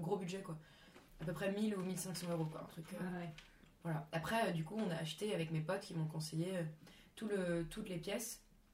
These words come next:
Speaker 1: une par une, en fonction des promos. Et donc au final, euh,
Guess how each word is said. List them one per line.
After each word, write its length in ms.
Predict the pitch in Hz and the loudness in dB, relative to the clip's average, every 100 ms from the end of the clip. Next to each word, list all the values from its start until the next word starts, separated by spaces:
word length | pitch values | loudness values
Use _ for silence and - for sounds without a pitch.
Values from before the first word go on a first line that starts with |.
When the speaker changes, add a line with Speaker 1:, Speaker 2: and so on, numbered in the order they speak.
| - - | -8 -2
Speaker 1:
une 160 | 202 | -2
par 200 | 175 175 | 0 2
une, 160 | 196 233 175 - - - - - - - 190 | 4 2 -2 -10 -20 -20 -18 -18 -20 -10 -2
en 220 | 175 165 | 0 2
fonction 280 | 175 175 226 | 0 0 2
des 80 | |
promos. 400 | 185 202 190 214 - - - - - - | 2 2 2 0 -4 -20 -20 -20 -20 -4
Et 60 | 175 | 0
donc 140 | 180 | 2
au 60 | 185 | 0
final, 340 | 175 208 226 | 2 4 6
euh, 260 | 180 160 | 6 4